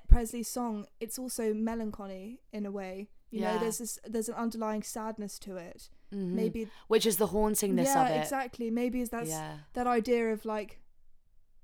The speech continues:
Speaker 1: you know, love sometimes not being a two-way thing. Sometimes you're in
Speaker 2: Mm.
Speaker 1: love with someone and they're not in love with you.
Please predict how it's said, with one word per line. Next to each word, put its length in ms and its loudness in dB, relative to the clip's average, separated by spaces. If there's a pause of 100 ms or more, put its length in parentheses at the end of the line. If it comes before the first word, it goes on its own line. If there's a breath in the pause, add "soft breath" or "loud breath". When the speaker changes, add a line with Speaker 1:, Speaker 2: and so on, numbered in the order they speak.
(420)
Speaker 1:
you 220 -2
know, 280 -2
love 240 -4
sometimes 420 -6
not 160 -12
being 360 -6 (520)
a 60 -10
two-way 440 -4
thing. 360 -8
Sometimes 420 -2
you're 180 2
in 60 -2
Speaker 2:
Mm. 40 -4
Speaker 1:
love 100 -8
with 100 -8
someone 240 -8
and 100 -4
they're 100 -6
not 160 -6
in 80 -4
love 160 -8
with 140 -6
you. 380 -6